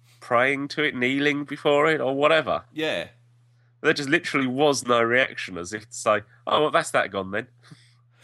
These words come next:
Speaker 2: Well, the whole thing, they thought it was a weapon. I think both sides thought it was a
Speaker 1: Yeah.
Speaker 2: weapon, the ultimate weapon. Um,
Speaker 1: Yeah.
Speaker 2: but, yeah,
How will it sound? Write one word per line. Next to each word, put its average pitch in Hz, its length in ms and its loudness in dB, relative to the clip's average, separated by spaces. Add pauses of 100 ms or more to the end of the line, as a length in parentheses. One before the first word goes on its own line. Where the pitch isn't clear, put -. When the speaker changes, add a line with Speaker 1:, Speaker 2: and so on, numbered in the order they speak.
(120)
Speaker 2:
Well, 214 120 -2
the 208 60 -2
whole 254 120 0
thing, 226 160 -12
they 196 100 -2
thought 190 200 -8
it 175 60 -4
was 156 120 -4
a 156 60 -4
weapon. 151 500 -6
I 98 80 -8
think 120 240 -12
both 147 200 0
sides 127 280 -6
thought 117 240 -10
it 110 60 -8
was 107 160 -10
a 117 40 -6
Speaker 1:
Yeah. 117 200 4
Speaker 2:
weapon, 101 140 -6
the 120 100 0
ultimate 113 400 -6
weapon. 107 500 -8 (260)
Um, 98 600 -8 (180)
Speaker 1:
Yeah. 120 200 2 (760)
Speaker 2:
but, 120 340 -4 (160)
yeah, 208 420 0